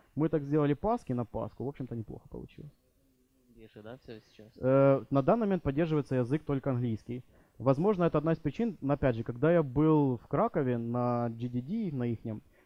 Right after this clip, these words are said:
Speaker 1: и я спрашивал: "Ребята, можно вообще, я в Украине хочу купить и не могу купить, и почему у меня недоступно вообще Google Ассистент, э, в маркете, когда я в Украине нахожусь?" Их ответ вроде как был следующий,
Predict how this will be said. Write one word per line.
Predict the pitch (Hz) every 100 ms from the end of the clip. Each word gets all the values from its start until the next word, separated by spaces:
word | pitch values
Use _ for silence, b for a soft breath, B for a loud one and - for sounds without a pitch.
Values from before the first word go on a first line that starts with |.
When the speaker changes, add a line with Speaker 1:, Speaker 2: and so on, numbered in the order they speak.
| b
Speaker 1:
и |
я | 120
спрашивал: | 131 147 127 127
"Ребята, | 131 135 135 123 117
можно | 110 113 190 214
вообще, | 156 - 127 -
я | 131 160
в | 143
Украине | 139 156 233
хочу | 139 123 165
купить | - 131 208 127
и |
не | 135
могу | 143 135
купить, | 127 117 113
и |
почему | 120 127 143 196
у |
меня | 151
недоступно | 135 123 - 160 131
вообще | 117 -
Google | 131 127 123
Ассистент, | 117 117 - 170 160 b b b
э, | 117 117
в | 113 110
маркете, | 135 127 110 - 107 107 107 117
когда | 123 123
я |
в |
Украине | 123 123 113
нахожусь?" | 110 110 110 -
Их | 202 247
ответ | 165 143 180
вроде | 123 151 175
как | 139 127
был | 120 156
следующий, | - 127 110 - 139